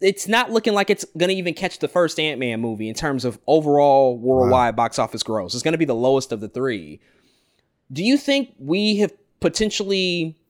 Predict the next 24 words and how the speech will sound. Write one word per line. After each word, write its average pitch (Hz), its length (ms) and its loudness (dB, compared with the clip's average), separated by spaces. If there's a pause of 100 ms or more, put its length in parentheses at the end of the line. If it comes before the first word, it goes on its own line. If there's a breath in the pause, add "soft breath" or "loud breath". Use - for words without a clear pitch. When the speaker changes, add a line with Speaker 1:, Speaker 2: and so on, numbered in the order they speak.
(120)
Speaker 1:
moved 196 320 2
past 185 340 -2
the 185 100 2
era 170 600 4
where 139 600 4
any 175 260 2
superhero 160 540 0
film 165 320 0
could 139 160 -2
just, 143 160 -2
like, 127 160 -2
come 165 220 -2
out 156 240 2
and 135 200 -4
easily 139 680 -2 (340 soft breath)
make 135 200 2
all 143 160 6
the 131 80 -2
money 131 240 0
in 123 80 0
the 120 60 -2
world? 117 280 0
It 143 80 2
can, 147 140 -2